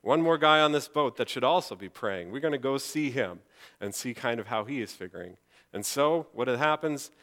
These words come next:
We read they go down one more time. They're below deck. They're below sea level at this point. And that is where Jonah is.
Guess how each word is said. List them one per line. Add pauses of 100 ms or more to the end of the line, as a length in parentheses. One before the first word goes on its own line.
(200)
We
read
they
go
down
one
more
time.
They're
below
deck.
They're
below
sea
level
at
this
point.
And
that
is
where
Jonah
is.